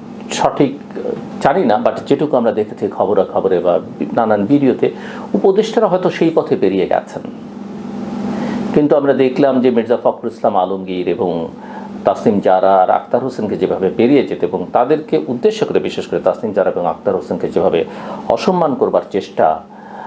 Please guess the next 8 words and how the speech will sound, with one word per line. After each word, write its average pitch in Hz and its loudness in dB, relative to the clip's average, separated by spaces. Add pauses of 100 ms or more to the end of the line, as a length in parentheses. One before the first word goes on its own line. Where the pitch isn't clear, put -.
(180)
আহ, 80 2 (600)
আওয়ামী 127 2
লীগের - 0 (1300)
নেতাকর্মীদের, 92 2 (120)
আহ, - -8 (200)
নিউ 202 6
ইয়র্কে 190 0
দেখলাম, - -2